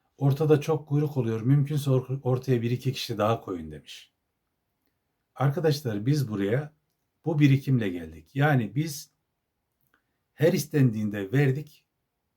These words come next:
buraya geldik. Bugün o halk hareketini, sokağa çıkan gençlerin,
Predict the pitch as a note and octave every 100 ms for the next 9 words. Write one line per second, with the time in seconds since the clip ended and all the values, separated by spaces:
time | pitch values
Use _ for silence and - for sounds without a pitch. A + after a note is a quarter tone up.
0 | _ _ _ A#2+ B2+ B2 G2 F2+ D2+ D2+
1 | _ _ _ _ _ _ _ _ _ _
2 | _ _ _ C#3+ D#3+ F#3 D#3+ C#3 _ -
3 | D#3 D3 - D3+ F3 - _ _ C3 C#3
4 | C3+ A#2+ B2 A2+ G2 F#2+ _ _ - -
5 | A2 D#3 D#3+ - - E3 C#3+ B2+ G#2+ B2
6 | A2+ G2+ G2